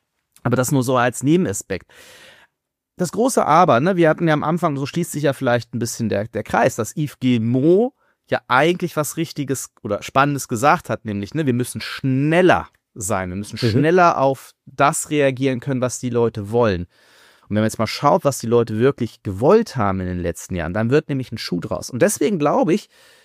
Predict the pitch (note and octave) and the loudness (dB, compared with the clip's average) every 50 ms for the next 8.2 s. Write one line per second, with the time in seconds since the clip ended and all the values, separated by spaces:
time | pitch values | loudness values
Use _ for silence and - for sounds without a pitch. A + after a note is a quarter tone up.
0 | _ _ _ _ _ - - F3 F#3 - C#4 G#3+ - - A#3+ G#3+ G3+ G3 F#3+ - | _ _ _ _ _ 0 0 0 0 0 -4 -4 -4 -2 0 2 4 2 2 0
1 | - _ _ - D3+ C3 D3 E3+ F#3+ G#3 G#3+ G#3+ G#3+ - - - F3 D#3+ - - | -6 _ _ 0 2 4 4 4 4 4 2 2 -2 -4 -4 -4 -4 -4 -4 -6
2 | - - E3+ F#3+ A3 A#3 G#3+ - - D#3+ D3+ D3 C3 - C3+ D3 E3+ F3+ E3+ - | -4 0 2 2 2 2 -2 -4 -4 -4 -4 -2 0 0 0 0 0 -4 -6 -10
3 | - D3+ D3+ D3+ D#3 D#3 D#3 D3 C#3+ D#3+ D#3+ D#3 - - D3 C#3 - - - A#2+ | -8 -6 -4 -2 0 0 -2 -2 -2 -2 -2 -2 -2 -4 -6 -8 -8 -8 -8 -6
4 | A2 G2+ G2 A#2+ A#2+ E3 G#3 A3 - - - _ _ _ - - C#3 A#2+ - - | -6 -4 -2 -2 0 2 0 0 -2 -4 -20 _ _ _ 2 2 2 4 2 -2
5 | - - - - _ _ _ - - B2 A2 A2 B2+ B2 B2 C3 C3 A#2 A#2 B2 | -6 -8 -14 -20 _ _ _ -16 -12 -8 -2 2 2 4 4 2 0 0 0 -2
6 | B2 A2+ G#2+ B2 B2 - - - _ _ _ - - C3 A#2+ - - B3+ - G#3+ | -2 -2 -2 -2 -4 -4 -6 -16 _ _ _ -4 -4 -4 -2 -2 -4 -4 -2 -2
7 | G3 F#3+ G3 F#3 F3+ F3 - - G3 F#3 F#3 - - A2 F2+ - - - - C3+ | -2 0 0 2 2 0 2 0 0 0 0 -4 -6 -8 -8 -8 -8 -2 2 4
8 | D3 D#3 D#3+ | 6 6 4